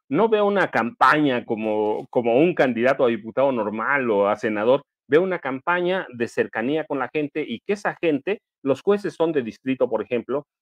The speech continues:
que digan, "Aquí en este distrito abu-, abarca tantos, a, tantos municipios, tantas colonias, este, aquí vamos a hacer una serie de foros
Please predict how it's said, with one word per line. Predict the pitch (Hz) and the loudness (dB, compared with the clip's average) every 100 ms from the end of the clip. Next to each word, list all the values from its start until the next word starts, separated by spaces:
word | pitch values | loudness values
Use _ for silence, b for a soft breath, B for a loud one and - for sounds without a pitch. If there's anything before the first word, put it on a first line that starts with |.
| _ | _
que | 131 | -4
digan, | 151 170 139 | 0 0 0
"Aquí | 123 - 196 | -4 -4 -6
en | - 165 | -2 -2
este | 208 202 | 0 -2
distrito | 139 - 185 156 | -4 -6 -2 0
abu-, | 131 131 | 0 2
abarca | 123 147 156 139 | 2 0 -2 -4
tantos, | 147 151 151 147 - | -2 -2 0 -2 0
a, | 107 98 101 | 0 0 0
tantos | - 139 135 | -2 0 0
municipios, | 113 110 107 196 196 175 160 | -2 -4 -4 -6 -8 -4 -4
tantas | 151 139 123 | -4 -6 -8
colonias, | - 117 160 170 151 151 - _ _ _ | -4 2 2 2 0 -4 -8 _ _ _
este, | 127 135 - 127 120 _ _ _ | 0 0 2 2 0 _ _ _
aquí | 135 131 208 220 | -2 0 -2 0
vamos | 147 151 | 0 0
a | 143 | -4
hacer | 127 143 | -6 -4
una | 139 123 | -4 -2
serie | 139 127 113 | -2 -2 -4
de | 101 | -4
foros | 123 143 | -2 -2